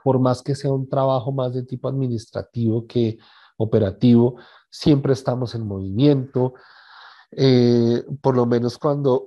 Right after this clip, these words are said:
cuando salimos a la calle a, a, a, a, a coger el transporte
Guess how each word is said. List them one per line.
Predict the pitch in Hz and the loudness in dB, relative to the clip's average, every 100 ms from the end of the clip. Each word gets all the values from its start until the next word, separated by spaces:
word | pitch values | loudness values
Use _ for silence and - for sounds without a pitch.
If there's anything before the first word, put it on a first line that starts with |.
| - | -8
cuando | 127 123 110 107 110 - | -10 -4 -2 -2 -6 -12
salimos | - - 127 117 117 135 | -8 -4 -2 -2 -4 -6
a | |
la | 113 | -8
calle | 104 131 131 127 131 | -6 -2 -2 -2 -2
a, | 117 107 | -2 -4
a, | - | -10
a, | 117 101 110 101 92 95 | -14 -12 -10 -8 -6 -8
a, | - 117 110 98 95 110 - | -8 -6 -4 -6 -6 -8 -12
a | - | -6
coger | 113 92 | -4 -2
el | 107 | -4
transporte | 110 101 - - 151 143 143 127 113 | -4 -8 -8 2 2 2 0 2 2